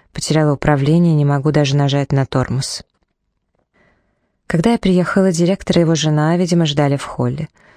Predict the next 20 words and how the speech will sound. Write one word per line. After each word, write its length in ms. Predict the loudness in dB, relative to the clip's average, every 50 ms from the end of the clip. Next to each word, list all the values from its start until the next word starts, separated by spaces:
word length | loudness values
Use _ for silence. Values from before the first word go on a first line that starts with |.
| _ _ _
потому 260 | -4 0 2 2 2
что 180 | 0 0 -2 0
только 320 | 0 0 0 0 0 0
мой 160 | 2 2 2
палец 420 | 0 0 0 2 2 0 -2 -4 -4
коснулся 560 | -2 -2 -2 0 0 0 0 0 -2 -4 -4
звонка, 520 | -4 -2 -2 -2 -2 -2 -2 -2 -2 -2
как 220 | 0 -2 -4 -2 -2
дверь 300 | -2 0 0 0 0 -2
открылась. 720 | -4 -6 -6 -6 -6 -6 -6 -10 -10 -12 -12 -12 -12 -14 -18 _ _ _ _ _ _ _ _ _ _ _ _ _ -20 -20 -18 -18 -10 -4
«А 100 | -2 0
вы, 100 | 2 2
должно 320 | 2 2 2 2 2 2 2
быть, 200 | 0 0 0 0
мисс 180 | 2 2 2
Гарфилд, 640 | 2 0 0 0 0 0 -2 -2 -2 -2 -2 -2 0
мы 160 | 2 2 2 2
разговаривали 580 | 0 -2 0 0 0 2 2 0 0 -2 -4
по 140 | -4 -6 -6
телефону». 760 | -8 -4 -4 -4 -4 -4 -6 -8 -10 -8 -8 -8 -8 -8